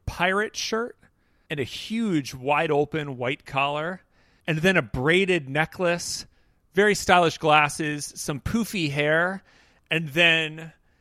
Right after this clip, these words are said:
making the hang loose sign like you would definitely catch a surfer doing in Hawaii. I knew that this is something that we needed to discuss. The tweet says that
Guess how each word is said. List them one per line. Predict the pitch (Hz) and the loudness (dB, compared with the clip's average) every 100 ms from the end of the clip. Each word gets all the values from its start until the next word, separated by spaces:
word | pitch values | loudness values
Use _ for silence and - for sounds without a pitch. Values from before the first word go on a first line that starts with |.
| _ | _
making | 135 190 202 156 | 0 2 2 -4
the | |
hang | 113 - 185 190 | -4 0 2 2
loose | 156 165 - | 2 2 0
sign | - 202 202 220 233 _ _ | -4 -4 -4 -8 -12 _ _
like | - 156 - | -6 -6 -4
you | 147 | -6
would | 120 | -2
definitely | 165 160 151 | -2 -2 -6
catch | - 156 - | -4 -6 -6
a | |
surfer | 117 - 151 143 165 | -10 -4 -4 -4 -8
doing | 131 143 151 | -8 -8 -10
in | 160 131 | -12 -12
Hawaii. | 131 127 139 185 - _ _ _ _ - | -10 -8 -8 -12 -16 _ _ _ _ 4
I | 196 220 | 6 6
knew | 190 208 208 | 4 0 0
that | 175 147 | -2 -4
this | 170 | -6
is | 151 | -6
something | - 165 156 135 | -4 -4 -6 -8
that | 131 139 | -6 -6
we | 139 | -6
needed | 131 185 214 | -4 -4 -4
to | 151 | -4
discuss. | 147 139 - 151 143 - - _ _ _ _ _ | -4 -6 -2 0 0 -2 -14 _ _ _ _ _
The | 156 190 180 | -2 0 0
tweet | 160 - 285 269 - | -2 -4 -2 -2 -4
says | - 185 160 - | -2 -2 -2 -6
that | 160 151 | -6 -6